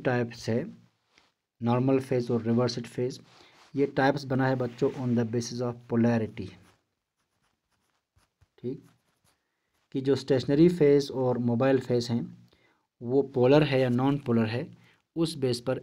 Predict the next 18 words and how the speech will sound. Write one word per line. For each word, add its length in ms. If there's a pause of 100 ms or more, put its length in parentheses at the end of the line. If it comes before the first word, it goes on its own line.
एचपीएलसी 580
के 160
दो 200
टाइप्स 320
बनते 300
हैं। 140
एक 220
को 100
हम 100
नॉर्मल 420
फेज 440
कहते 280
हैं, 80
दूसरे 220
को 120
हम 200 (360)
रिवर्स्ड 500
फेज 340